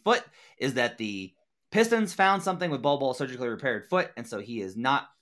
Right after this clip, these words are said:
uh, does not clear their requirements, and therefore they failed him. The Nuggets are adamant that there is nothing on their end,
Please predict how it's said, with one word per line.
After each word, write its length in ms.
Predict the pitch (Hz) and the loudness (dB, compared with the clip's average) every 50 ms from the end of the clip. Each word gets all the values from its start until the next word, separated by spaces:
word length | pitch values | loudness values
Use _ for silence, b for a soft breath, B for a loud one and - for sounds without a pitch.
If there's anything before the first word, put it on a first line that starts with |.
| _ _ _ _ _ _ _ _ - | _ _ _ _ _ _ _ _ 0
uh, 240 | 110 110 101 95 - - 120 | 0 2 0 0 -6 -6 -4
does 140 | 135 143 147 | -2 0 2
not 180 | 165 156 147 | 2 2 0
clear 220 | - - 156 147 139 | 0 -2 -2 0 0
their 200 | 135 135 127 120 | 0 -2 -2 -4
requirements, 840 | 113 113 117 120 117 113 - 143 135 139 135 135 131 131 - - b b b b b b | -6 -8 -10 -10 -8 -4 0 0 0 2 0 -2 -4 -6 -8 -16 b b b b b b
and 100 | 107 120 | -6 -4
therefore 300 | 117 113 95 120 113 110 | -4 -4 -4 -4 -4 -4
they 100 | 101 95 | -4 -6
failed 300 | - 98 95 90 87 64 | -6 -6 -8 -8 -8 -10
him. 160 | 60 62 - - B B B B B B B B B | -14 -16 -18 -18 B B B B B B B B B
The 280 | 135 147 143 139 139 | 0 2 4 4 4
Nuggets 440 | 135 147 196 247 269 262 240 - 233 - - | 4 6 6 6 8 6 4 4 2 -2 -2
are 280 | - 127 117 110 - - _ - | 0 0 0 -2 -4 -8 _ 0
adamant 600 | 131 143 143 131 107 87 73 - - - - - _ _ _ _ _ _ _ _ _ _ _ _ _ _ _ _ _ _ - | 4 4 4 4 2 -2 -8 -14 -18 -20 -20 -20 _ _ _ _ _ _ _ _ _ _ _ _ _ _ _ _ _ _ -6
that 200 | - 123 120 107 | -2 -2 -2 0
there 220 | 117 131 127 123 120 | 0 2 2 2 2
is 340 | 117 117 107 104 101 - - _ - | 2 0 -2 -4 -6 -10 -14 _ -6
nothing 400 | 113 135 147 151 151 151 151 143 | -2 0 0 0 0 -2 -2 -2
on 140 | 135 123 | -2 -2
their 220 | 107 90 78 58 50 | -4 -6 -8 -8 -10
end, 260 | 50 - - - - | -14 -16 -18 -20 -20